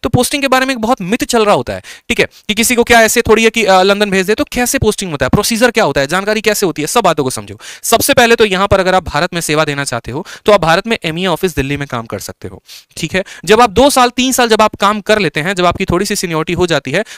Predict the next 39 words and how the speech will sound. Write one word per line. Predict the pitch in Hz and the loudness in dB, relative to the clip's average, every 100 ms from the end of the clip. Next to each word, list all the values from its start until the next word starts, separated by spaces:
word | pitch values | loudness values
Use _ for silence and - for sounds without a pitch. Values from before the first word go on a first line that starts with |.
| - | -2
उसके | 190 233 | 0 2
बाद | 220 185 | 2 2
यूं | 214 | -2
समझ | 240 208 | -2 -2
लीजिए, | 190 202 | -2 -2
जैसे | 185 180 | -2 0
आप | 196 175 | 0 0
game | 175 214 | -2 0
खेलते | 208 196 | -2 -2
हैं | 202 | -2
ना, | 240 - - | -4 -6 -2
एक | 214 208 | 0 2
level | 202 202 | 2 2
को | 202 | 2
cross | 196 - | 2 2
किया, | 196 | 0
तो | 196 | 0
दूसरा | 170 180 196 | -2 0 2
level | 190 185 | 2 2
आपके | 170 180 | 0 -2
लिए | 170 | 0
खुल | 170 | 0
जाता | 151 135 147 | -2 -2 -2
है। | 208 - - | -4 -6 -8
Same | - 262 | -2 2
तरीके | 247 202 214 | 2 2 0
से | 233 | 0
जब | 202 | 2
आप | 202 | 4
दो | 175 214 | 2 2
साल, | 214 | 0
तीन | 202 185 | -2 -2
साल | 196 185 | 0 0
यहाँ | 175 | 0
पर | 170 | -2
काम | 160 165 | -2 -6
कर | 160 190 | -2 0
लेते | 202 143 | 0 -2
हैं | 135 | -6